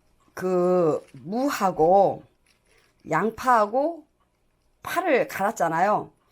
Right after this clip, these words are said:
근데 그 향이 굉장히 좀 높아요. 그래서 마늘을 굳이 안 넣어도 될 것 같아요. 이게 이제 익으면 굉장히 맛있어요. 아주 시원하면서, 어, 다른 게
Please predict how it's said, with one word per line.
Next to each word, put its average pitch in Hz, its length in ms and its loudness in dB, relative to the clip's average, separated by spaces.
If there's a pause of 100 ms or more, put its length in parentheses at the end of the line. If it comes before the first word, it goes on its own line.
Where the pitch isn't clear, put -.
(380)
근데 196 160 -8
그 214 180 -8
향이 262 240 -2
굉장히 202 640 -2 (280)
좀 196 140 -8
높아요. 180 540 0 (460)
그래서 185 500 0 (200)
마늘을 226 440 0
굳이 196 220 -4
안 170 120 -2
넣어도 175 220 -8
될 156 180 -12
것 202 140 -8
같아요. 120 420 -6 (1600)
이게 208 240 -4
이제 190 180 -4
익으면 202 460 -2
굉장히 233 400 -2
맛있어요. 151 640 -6 (360)
아주 - 220 -12 (180)
시원하면서, 214 840 -2 (460)
어, 190 640 -2
다른 302 300 4
게 226 600 0